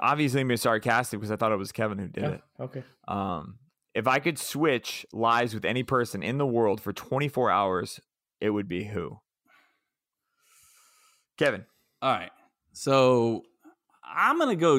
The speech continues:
Speaker 3: I'm gonna dive deep on this one, folks. I could take the
Speaker 1: Mm.
Speaker 3: easy answer, which would be Aaron Rodgers, 'cause he's beautiful, and, uh,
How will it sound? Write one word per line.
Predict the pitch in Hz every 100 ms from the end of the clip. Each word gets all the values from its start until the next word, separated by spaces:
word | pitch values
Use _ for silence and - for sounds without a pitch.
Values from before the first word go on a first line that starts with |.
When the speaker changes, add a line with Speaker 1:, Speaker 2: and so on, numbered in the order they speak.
| 127
Speaker 3:
I'm | 135
gonna | 156 127
dive | 135 123 107
deep | 110 98
on | 95 90
this | 95 -
one, | 80 76
folks. | - 95 - - - _ _ _
I | - 165
could | 165
take | 165 160
the | 123
Speaker 1:
Mm. | 120
Speaker 3:
easy | 160 165 147
answer, | 139 139 127 139 131
which | 113 117
would | 113
be | 110
Aaron | 98 101
Rodgers, | 95 95 98 98 92
'cause | - 98
he's |
beautiful, | 98 139 151 135 143 143 143 - _ _ _ _
and, | - 120 120 120 113
uh, | 110 113 110